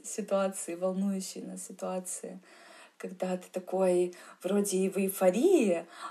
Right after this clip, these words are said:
а все-таки где-то рядом, знаете, граничит, э, тревожность. А, бывают ситуации, когда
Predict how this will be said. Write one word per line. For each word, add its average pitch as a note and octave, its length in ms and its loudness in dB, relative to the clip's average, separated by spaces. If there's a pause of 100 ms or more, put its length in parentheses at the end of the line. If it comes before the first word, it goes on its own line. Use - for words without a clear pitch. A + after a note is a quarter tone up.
а F#3 1040 0
все-таки F#3+ 1000 6
где-то G3 460 0
рядом, G3 360 4
знаете, G3+ 460 0
граничит, F#3+ 760 0
э, F3 540 0 (100)
тревожность. F3 880 2 (1000)
А, F3+ 600 2
бывают G#3 340 4
ситуации, F#3 580 4
когда F3+ 880 0